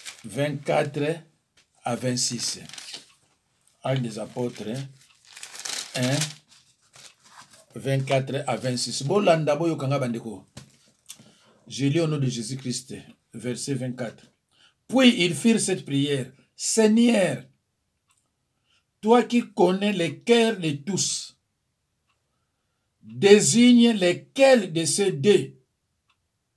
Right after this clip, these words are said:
tu as choisi, afin qu'il ait part à ce ministère et à cet apostolat,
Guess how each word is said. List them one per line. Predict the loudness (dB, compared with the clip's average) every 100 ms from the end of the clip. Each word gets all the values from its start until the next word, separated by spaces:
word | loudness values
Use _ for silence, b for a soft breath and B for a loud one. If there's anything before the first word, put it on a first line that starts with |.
| _
tu | -8 -4
as | -4
choisi, | -2 -4 -6 -10 -14 _ _ _ _ _ _ _ _ _ _ _ _ _ _ _ _ _ _ _ _ _ _ _ _ _ 4
afin | 4 4 4 4 4
qu'il | 0 2 6
ait | 4
part | 2 4 6 6 4 0
à | -4
ce | -2
ministère | -2 -2 -4 -4 2 2 2 -6 _ _ _ _ _ _ -2
et | -2 0
à | -2
cet | 0 -2 -4 -6 _ -6
apostolat, | -6 -4 -4 -4 -4 -4 -6